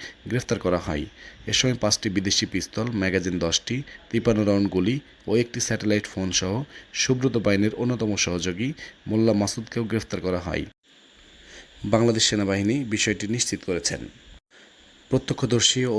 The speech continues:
স্থানীয়রা জানিয়েছেন, বেশ কিছুদিন আগে শাহিন নামে একজন ব্যক্তি তিনতলা বিশিষ্ট ছাত্রাবাসের নিচতলা ভাড়া নেন। প্রত্যক্ষদর্শীরা জানিয়েছেন, ছাত্রাবাসের ওই কক্ষ থেকে সুব্রত বাইন ও তার সহযোগী মোল্লা মাসুদকে গ্রেফতার করা হয়।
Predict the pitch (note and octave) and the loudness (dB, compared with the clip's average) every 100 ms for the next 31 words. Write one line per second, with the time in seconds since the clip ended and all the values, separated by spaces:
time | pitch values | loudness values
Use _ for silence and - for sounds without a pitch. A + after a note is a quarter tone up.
0 | G#2+ - A2+ A2+ G#2 F#2+ F2 F#2 - B2+ | 0 -2 -2 0 0 0 -2 -2 -2 -4
1 | A#2+ F#2 A2 - A2 A2 G#2 F#2 F2 C3 | -4 0 0 0 -4 -2 0 0 -2 -2
2 | - - G#2+ A2 G2+ F#2+ F2+ F#2 F2 E2+ | 0 0 0 2 0 0 0 -2 -2 -4
3 | - - D3 - - - B2 A#2+ A#2 G2+ | -8 -4 -4 -4 -18 -6 -4 0 2 2
4 | G2+ G2+ - G2+ F#2+ - G2 F2+ - C3+ | 0 -2 -4 -4 -4 -4 -4 0 0 0
5 | A#2+ A#2 - G2+ F#2 F#2 E2 E2+ D2 - | -2 -4 -2 -2 -2 -2 -2 -2 -4 -10
6 | - - - - - C3 - C#3 B2 B2+ | -20 -20 -20 -20 -6 -4 -2 0 2 2
7 | - A#2+ A2+ G#2 A2+ A#2 - B2 - A2+ | 2 0 0 0 0 -2 -4 -6 -6 -6
8 | A#2 A2+ - A2+ B2+ C#3+ G#2+ - A2 - | -6 -2 -2 -2 -4 -2 -4 -6 -8 -8
9 | - A2 - A#2 A#2 - F2+ F#2 G#2+ B2 | -8 -4 -4 -2 -2 -2 0 2 2 0
10 | A2+ G2 G2+ G2 - F#2+ F#2+ F#2+ G2 F2+ | -6 -6 -4 -4 -4 -4 -4 -2 -2 0
11 | A2 A#2 F#2+ - F2 - A2 A2+ - G#2+ | 0 2 0 -4 -10 -8 -2 -2 -2 -6
12 | F2+ F2 E2+ D2+ | -4 -4 -4 -6